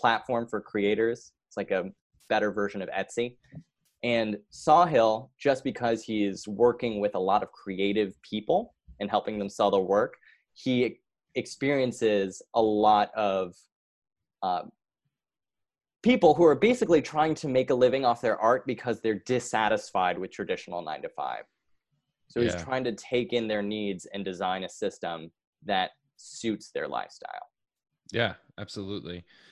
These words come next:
Speaker 2: That's, I mean, it's so funny too, because that's just a blind spot, right? Like, we're talking about, um,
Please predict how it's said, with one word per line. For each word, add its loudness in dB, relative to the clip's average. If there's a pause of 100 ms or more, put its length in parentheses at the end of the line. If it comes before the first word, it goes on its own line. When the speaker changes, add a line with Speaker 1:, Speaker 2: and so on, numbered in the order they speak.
(100)
Speaker 2:
That's, 2 (100)
I 0
mean, 0
it's 2
so 0
funny 2
too, -2
because -2
that's 0
just -4
a -2
blind -2
spot, -6
right? -6
Like, 0
we're 0
talking -4
about, -4
um, -8